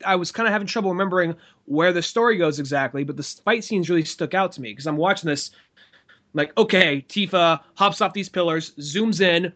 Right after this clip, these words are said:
does a spinning kick, spins in midair, kicks him in the face,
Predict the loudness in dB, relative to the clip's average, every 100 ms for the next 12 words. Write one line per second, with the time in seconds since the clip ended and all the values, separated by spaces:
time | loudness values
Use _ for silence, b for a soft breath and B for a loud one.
0 | -4 -2 -2 -6 -12 -6 -4 -4 -2 0
1 | 0 -4 -4 -2 0 -2 -2 2 2 2
2 | 0 -4 -8 -8 -6 -8 -6 -4 -2 -2
3 | -4